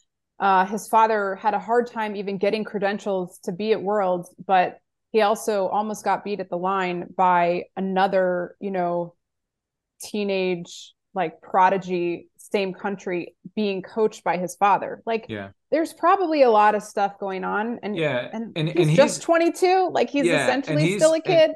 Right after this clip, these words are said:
Speaker 1: <laughs>
Speaker 2: you're right. And Jacob is, um, Jacob is a reality show star in the Nor-, in Norway as well. And so it's not like he's, he's just has his one little niche, which is track, and only a minority of people know him. He is, like,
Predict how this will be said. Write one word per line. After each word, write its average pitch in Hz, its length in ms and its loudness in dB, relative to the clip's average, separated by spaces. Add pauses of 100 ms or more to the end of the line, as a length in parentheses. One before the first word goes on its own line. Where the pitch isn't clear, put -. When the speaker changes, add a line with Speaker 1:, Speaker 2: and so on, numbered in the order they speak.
(120)
Speaker 1:
<laughs> 277 160 -6
Speaker 2:
you're 147 180 2
right. 165 300 2
And 135 180 -2
Jacob 160 400 0
is, 135 480 0
um, 110 540 -6 (640)
Jacob 151 420 0
is 131 480 0
a 127 60 -6
reality 120 880 -2
show 107 520 -2
star 95 580 -4
in 117 120 -6
the 107 80 -6
Nor-, 90 440 -8
in 117 160 -8
Norway 95 340 -6
as 92 100 -12
well. - 380 -6 (260)
And 123 160 -4
so 127 200 2
it's 127 180 -2
not 143 260 -2
like 131 200 -4
he's, 127 420 -6
he's 120 320 -4
just - 540 -6
has 120 280 -4
his 110 160 -6
one 120 240 -4
little 110 180 -2
niche, 113 280 -4
which 113 160 -8
is 98 100 -14
track, 120 380 -2
and 104 100 -8
only 107 280 -8
a 101 80 -6
minority 107 480 -4
of - 80 -10
people 98 240 -10
know 120 140 -4
him. - 80 -8
He 170 260 -2
is, 143 160 -4
like, 113 420 -2